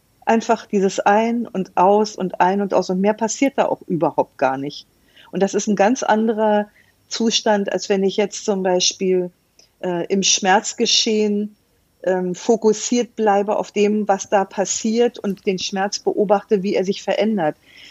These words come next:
Also wir können, jeder Mensch kann das, kann das Gewahrsein, seine Aufmerksamkeit sozusagen verändern wie eine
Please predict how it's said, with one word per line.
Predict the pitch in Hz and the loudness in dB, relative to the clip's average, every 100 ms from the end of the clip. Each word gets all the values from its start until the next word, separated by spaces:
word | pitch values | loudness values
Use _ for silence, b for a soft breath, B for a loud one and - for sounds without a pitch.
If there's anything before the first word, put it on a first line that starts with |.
| B | B
Also | - 180 196 | 0 2 4
wir | 214 | 0
können, | - 226 233 262 269 285 _ _ _ _ _ - | 0 -2 0 0 -2 -6 _ _ _ _ _ -4
jeder | 196 233 233 | 2 4 4
Mensch | 165 165 - | 2 -2 -4
kann | - 180 165 | -6 -6 -2
das, | 190 - b b _ | -2 -4 b b _
kann | - 214 220 214 - | -2 0 0 -4 0
das | 214 - - | 0 -2 0
Gewahrsein, | 208 170 170 170 214 269 233 247 254 285 254 | 0 2 2 4 2 0 -2 -2 -2 -2 0
seine | 214 196 - | 0 -2 2
Aufmerksamkeit | 233 269 285 277 269 - 254 240 - 233 220 | 0 0 -4 -4 -4 -2 -2 -2 -4 -4 0
sozusagen | 233 - 233 208 208 208 220 | -4 -2 -4 0 2 2 -2
verändern | - 208 196 214 247 240 208 | -2 -2 0 -2 -2 -6 -6
wie | 220 - | -4 2
eine | 214 214 214 214 | 2 4 2 0